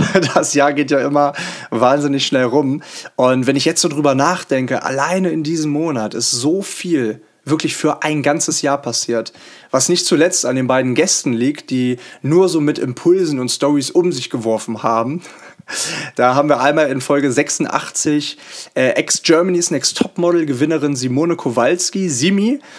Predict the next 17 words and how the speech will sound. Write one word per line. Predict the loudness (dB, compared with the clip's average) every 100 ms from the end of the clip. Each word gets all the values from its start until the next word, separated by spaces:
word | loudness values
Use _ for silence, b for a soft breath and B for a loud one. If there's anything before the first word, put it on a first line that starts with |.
| B B 0
äh, | 2
mit | 2 2
der | 2
ich | 2
über | 0 0
Selbstzweifel | 0 0 -2 -2 0 0 0 -2
und | -2
Schönheitsideale | -2 0 0 -2 -2 0 0 0
gesprochen | -2 -4 -4 -4 -4 -2
habe, | 2 2 2
aber | 0
natürlich | -2 -2 -2
über | 0 2
ganz, | 2 0
ganz | -2 -2
viel | -2 -2
mehr. | 0 0 -2